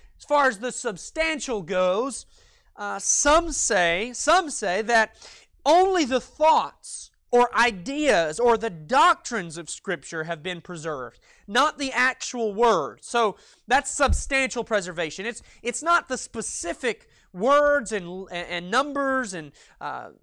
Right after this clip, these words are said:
letters, but it, it, it's just the substance of the text, what the text is communicating. That's the, the message that has been preserved. Uh, they say that God preserved His Word so that no essential doctrine was lost,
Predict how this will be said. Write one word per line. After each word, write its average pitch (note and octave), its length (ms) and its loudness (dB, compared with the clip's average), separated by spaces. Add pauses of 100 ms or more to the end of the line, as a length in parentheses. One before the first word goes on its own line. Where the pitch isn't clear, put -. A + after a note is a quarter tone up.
(120)
letters, C4+ 720 0
but F#3+ 340 -2
it, A3+ 240 -4
it, A3 220 -8
it's A3 200 -10
just - 280 -10
the A3+ 100 -4
substance G#3+ 760 -4
of E3+ 120 -12
the D#3 80 -16
text, - 480 -2
what C4+ 180 0
the B3 80 -6
text - 400 -6
is G3+ 140 -10
communicating. F#3 920 -8 (320)
That's A#3 460 -2 (160)
the, F#3+ 200 -6
the F#3 120 -8
message G3 680 -6 (120)
that F#3 140 -2
has E3 100 -10
been E3+ 320 -8 (120)
preserved. D#3+ 800 -6 (1300)
Uh, F3+ 120 -16
they C4 180 4
say D4+ 300 4
that A3 180 -2
God A#3+ 320 2
preserved A3+ 400 -2
His G3 140 -8
Word B3+ 280 2
so B3+ 140 -2
that A3+ 180 -2
no D4 360 2
essential C4 540 -4
doctrine A3+ 760 -2
was D#3+ 120 -10
lost, F#3+ 720 2